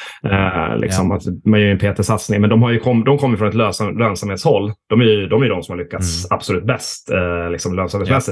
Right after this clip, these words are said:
Speaker 2: Ja.
Speaker 1: så de har ju råd att köra en rejäl satsning på det här med, med personliga tränare nu, att de går dit. Eh, men jag ser att aktörer som de, som har muskler, eh, kommer att fortsätta revolutionera marknaden, hela tiden trycka fram det.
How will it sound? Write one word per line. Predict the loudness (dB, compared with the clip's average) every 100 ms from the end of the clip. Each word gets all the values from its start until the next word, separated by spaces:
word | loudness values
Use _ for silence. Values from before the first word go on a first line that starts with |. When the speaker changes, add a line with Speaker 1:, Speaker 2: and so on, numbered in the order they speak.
| -4
Speaker 2:
Ja. |
Speaker 1:
så |
de | 0
har | 2
ju | 2
råd | 2 2 0 -4
att | -4
köra | -2 0 -2
en | -2 -2
rejäl | 0 2 4 4 2 -2 -8 _ _ _ -6
satsning | -2 -2 2 4 4
på | 2
det | 0
här | -2
med, | -2 -2
med | -2 0
personliga | 2 2 2
tränare | 2 2 2 2
nu, | 0 -2 -2
att | 0
de | 2
går | 2 2
dit. | 2 0 -6 -18 -20 -16 -2
Eh, | 0 2 2 2 2
men | 2
jag | 2 0
ser | 2 2 4
att | 0 -2 -6
aktörer | -4 0 2 2 0
som | 2 0
de, | 2 0 2 -2
som | -2 -2
har | 2
muskler, | 4 2 -4 -8 -4 -2 -4 _ -20 _ _ _ -2
eh, | 2 2 2
kommer | 2 4 4 2
att | 2
fortsätta | 0 0 0 0
revolutionera | -2 -2 0 2 2 2
marknaden, | 0 0 -2 -2 -2 -2
hela | 0 0 0
tiden | 0 -2
trycka | -2 -6 -2 0 0 0
fram | 0 4 4 2
det. | 0 -6